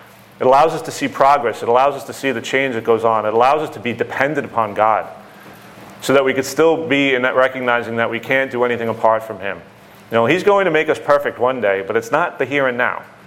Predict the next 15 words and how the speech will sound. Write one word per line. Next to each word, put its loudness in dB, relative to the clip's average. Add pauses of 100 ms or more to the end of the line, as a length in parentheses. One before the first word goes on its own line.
(420)
The 0
here 4
and 0
now 4
is 0
a -6
training -2
ground 2
for 2
us 0
to -16
become -4
more 4
like 0
Him -2